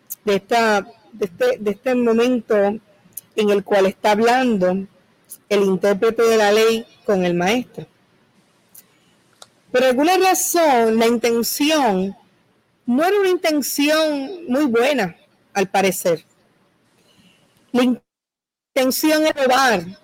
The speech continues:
Y la pregunta es, ¿probar qué? ¿Qué quisiera probar? ¿Qué es lo que busco, buscaba? Si era un experto en la ley de Dios,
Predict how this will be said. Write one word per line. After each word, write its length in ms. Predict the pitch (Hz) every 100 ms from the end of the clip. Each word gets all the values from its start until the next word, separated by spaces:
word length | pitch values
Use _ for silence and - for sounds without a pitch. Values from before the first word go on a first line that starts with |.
| _ _ _ _ _ _ _ _ _
Y 60 | 254
la 100 | 254
pregunta 380 | 254 277 320 330
es, 60 | -
¿probar 500 | - 302 277 349 -
qué? 180 | 180 165 _ _ _ _ _ _ _ -
¿Qué 100 | 320
quisiera 460 | 403 381 359 359 359
probar? 540 | 262 196 180 180 160 165 _ - - _ _ _ _ _ _ _ _ _ _ _ _ _
¿Qué 80 | -
es 60 | 339 403
lo 60 |
que 140 | 370 311
busco, 280 | 302 -
buscaba? 840 | 277 240 - - 240 240 185 160 160 _ _ _ - _ _ _ _ _ _ _ _ _ _ _ _ _ _ _ _ _ _ _
Si 200 | - -
era 140 | 302 349
un 120 | 339
experto 440 | 311 - 302 -
en 140 | 294 277
la 120 | 254
ley 180 | 262 277
de 160 | 269
Dios, 360 | 262 214 196 190